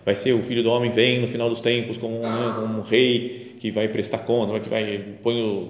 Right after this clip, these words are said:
tem o, como é que é, as, as ovelhas da sua direita, os cabritos à sua esquerda, né, e dirá aos que estão à sua esquer-, direita, bem-aventurados, né,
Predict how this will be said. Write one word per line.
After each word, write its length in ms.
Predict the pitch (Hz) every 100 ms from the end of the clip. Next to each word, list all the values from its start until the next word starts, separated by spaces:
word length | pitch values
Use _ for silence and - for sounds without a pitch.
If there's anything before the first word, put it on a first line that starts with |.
| - - -
tem 140 | 110
o, 360 | 113 98 104 -
como 160 | - 101
é 20 |
que 100 | 107
é, 60 |
as, 380 | 98 90 - -
as 340 | 90 - 98 104
ovelhas 480 | 101 135 120 110
da 80 | 110
sua 140 | 101 110
direita, 400 | 110 127 120 120
os 80 |
cabritos 340 | - 98 120 113
à 60 |
sua 120 | 110 120
esquerda, 420 | - 117 120 110
né, 520 | - - - - 113
e 20 |
dirá 180 | 113 113
aos 100 | 131
que 80 | -
estão 160 | 131
à 40 | 120
sua 140 | -
esquer-, 400 | 120 - 127 127
direita, 420 | 127 120 127 120
bem-aventurados, 880 | 107 117 127 127 117 110 131 123 113 - 90 - - -
né, 440 | 123 104 98 95